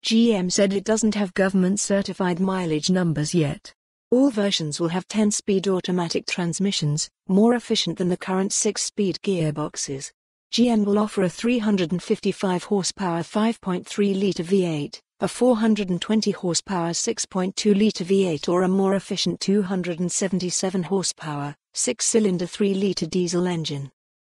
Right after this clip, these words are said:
The new S U Vs, unveiled Tuesday night at an arena in Detroit, also will get stop-start technology that shuts off the engine at stoplights, and the engines will be able to run on as few as two cylinders to save fuel. Currently,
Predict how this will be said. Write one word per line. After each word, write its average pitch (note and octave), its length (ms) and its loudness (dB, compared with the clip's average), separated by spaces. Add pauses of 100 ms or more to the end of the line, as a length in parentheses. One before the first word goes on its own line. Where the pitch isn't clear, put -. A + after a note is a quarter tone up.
(220)
The G#3 100 4
new A#3+ 240 6
S G#3+ 200 0
U G3 140 2
Vs, D#3+ 460 -4 (160)
unveiled F#3+ 520 2
Tuesday F#3 460 0
night F3 300 0
at F#3 100 -4
an F3+ 120 2
arena F3+ 420 2
in F3 160 -2
Detroit, D#3+ 580 -8 (180)
also A#3+ 380 2
will F3+ 160 2
get - 180 0
stop-start - 800 -2
technology F3+ 600 0
that D#3+ 180 -4
shuts - 380 -2
off E3+ 160 -4
the F#3 160 2
engine F3+ 340 0
at - 120 -8
stoplights, D#3+ 840 -4 (180)
and G3 100 2
the G#3+ 140 4
engines F3 420 0
will F3+ 120 0
be F3+ 160 2
able G3 160 0
to F#3+ 120 0
run F3+ 300 2
on D#3+ 140 0
as D#3+ 120 -2
few F#3+ 300 0
as E3+ 140 0
two G#3 180 0
cylinders D3+ 560 -2
to F#3 100 -8
save E3+ 360 0
fuel. C#3 420 -2 (640)
Currently, G3 580 2